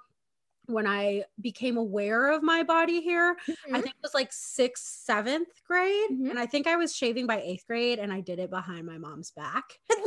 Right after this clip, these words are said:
Speaker 1: Bless you.
Speaker 2: Thank you. <laughs>
Speaker 1: Yeah, yeah, yeah.
Speaker 2: Um, okay, so that kind, okay, so that thing too. I also was not allowed to shave. Um, anyone else with our experience, definitely drop a comment below. I wanna see if this is a common thing.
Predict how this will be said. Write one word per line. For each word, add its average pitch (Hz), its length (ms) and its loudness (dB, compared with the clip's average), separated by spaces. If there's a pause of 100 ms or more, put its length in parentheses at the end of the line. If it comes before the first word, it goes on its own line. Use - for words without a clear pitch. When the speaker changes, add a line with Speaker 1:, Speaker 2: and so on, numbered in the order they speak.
(680)
Speaker 1:
Bless 440 340 8
you. 427 720 8 (200)
Speaker 2:
Thank 480 240 0
you. 240 160 6 (180)
<laughs> - 120 4 (100)
Speaker 1:
Yeah, 226 200 4
yeah, 202 140 4
yeah. 165 260 0
Speaker 2:
Um, 247 340 4 (320)
okay, 302 300 8
so 302 180 6
that 285 220 8
kind, 220 200 2
okay, 220 260 2 (140)
so 254 160 8
that 277 320 10 (180)
thing 208 240 4
too. 202 320 2
I 247 260 8
also 311 340 8
was 339 140 4
not 277 180 8
allowed 240 340 8
to 254 80 2
shave. 185 460 -4 (260)
Um, 233 220 8
anyone 277 300 6
else 277 240 8
with 247 100 -4
our 226 180 8
experience, 240 640 2
definitely 262 320 2
drop 269 180 6
a 269 40 2
comment 208 380 0
below. 175 200 4
I 208 140 8
wanna 220 220 4
see 240 160 -2
if 226 80 -2
this 208 120 -4
is 202 60 -2
a 196 60 0
common 202 500 -2
thing. 359 200 0